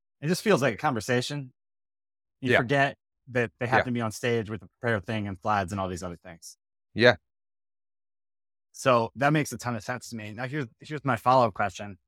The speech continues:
Speaker 1: 'Cause we talked about intellectual empathy and we dance around the subject of audience, but I, I am curious about how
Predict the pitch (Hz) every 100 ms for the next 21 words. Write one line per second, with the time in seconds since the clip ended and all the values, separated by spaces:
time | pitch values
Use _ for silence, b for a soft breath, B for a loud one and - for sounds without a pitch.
0 | _ _ _ _ _ _ _ _ _ _
1 | _ _ _ _ - 165 175 196 170 165
2 | 160 156 131 139 - 139 127 117 - 135
3 | 120 - 123 120 113 104 98 95 _ _
4 | _ _ _ _ _ _ _ _ _ _
5 | _ _ 139 104 143 151 - 127 135 123
6 | - 107 104 - 104 120 127 113 95 120
7 | 120 - 135 139 147 - 131 123 117 110
8 | 107 101 - 120 117 117 113 113